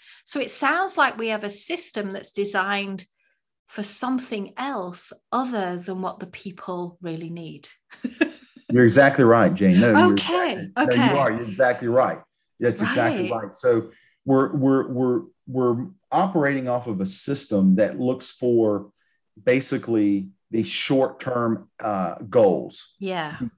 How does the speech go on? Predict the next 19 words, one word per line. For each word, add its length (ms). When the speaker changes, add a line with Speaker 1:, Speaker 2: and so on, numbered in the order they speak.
Speaker 2:
annual 500
goals. 580
But 320
in, 340
in 200
reality, 840
the, 560
the, 400
the 200
goal 580
is 640
to 160
get 280
somebody 720
out 260
of 120
homelessness 840
into 360
housing, 800